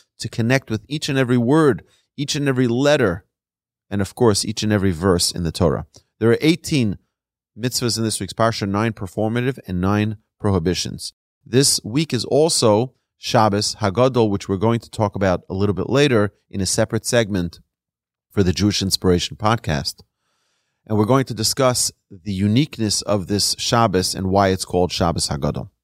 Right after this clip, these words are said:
So Hashem tells Moshe to command Aaron, Aaron the priest, and his sons on the offerings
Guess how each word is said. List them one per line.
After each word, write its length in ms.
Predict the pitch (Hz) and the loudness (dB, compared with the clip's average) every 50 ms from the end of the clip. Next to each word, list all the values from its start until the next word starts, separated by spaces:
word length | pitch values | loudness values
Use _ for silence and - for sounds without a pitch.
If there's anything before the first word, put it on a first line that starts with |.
| _ _ _ _ _ _ _ _ _ _ _ _ _ | _ _ _ _ _ _ _ _ _ _ _ _ _
So 220 | - - 151 143 | -6 -2 0 2
Hashem 420 | 139 143 135 - - 180 180 196 | 2 2 0 2 0 0 0 0
tells 380 | 175 - 175 175 165 165 143 135 | -2 0 0 2 2 2 0 0
Moshe 340 | 156 156 160 156 - 175 160 | 0 0 0 2 0 -2 -2
to 160 | - - 151 | -2 -4 -4
command 500 | - - 135 127 131 135 139 143 139 135 - _ _ - | -2 -2 0 2 2 4 2 2 2 0 -4 _ _ -4
Aaron, 560 | - 123 131 139 139 139 139 139 143 143 127 - _ _ _ _ _ _ _ _ _ _ _ _ | 0 0 2 4 2 2 2 0 -2 -4 -8 -12 _ _ _ _ _ _ _ _ _ _ _ _
Aaron 280 | - 127 135 135 135 127 | -2 0 2 2 2 0
the 80 | 98 - | -2 -6
priest, 500 | - - 139 139 139 131 - - - _ _ | -4 -2 0 0 2 0 -2 -6 -8 _ _
and 140 | 101 104 95 | -4 -4 -2
his 100 | 95 95 | -2 -2
sons 480 | - - 131 123 123 123 120 - - - _ _ | -2 0 0 0 0 -2 -4 -6 -8 -10 _ _
on 280 | 107 113 113 113 110 104 | 0 0 0 0 0 -2
the 160 | 101 107 - | -2 0 2
offerings 600 | 95 104 92 - - 85 80 78 73 - - | 2 2 2 0 -4 -4 -4 -4 -4 -6 -8